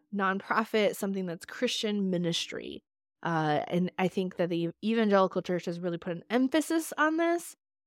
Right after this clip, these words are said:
Uh, and so I just wanted to break down a little bit. And I, the verse that I'm going to is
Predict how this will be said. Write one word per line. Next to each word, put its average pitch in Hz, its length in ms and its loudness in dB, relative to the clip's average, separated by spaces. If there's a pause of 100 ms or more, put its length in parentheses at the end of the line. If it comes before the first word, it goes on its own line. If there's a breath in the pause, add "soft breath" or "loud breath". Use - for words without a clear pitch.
(120)
Uh, 185 280 0
and 190 180 -2
so 175 460 4 (320)
I 196 180 0
just 208 200 -4
wanted 214 220 0
to 185 60 -2
break 185 260 -2
down 175 200 0
a 165 80 -4
little 165 180 -2
bit. 160 240 -2 (300)
And 185 240 -6
I, 185 140 -2 (100)
the 196 160 0
verse 226 220 6
that 226 100 0
I'm 202 80 0
going 190 260 0
to 180 220 0
is 170 140 2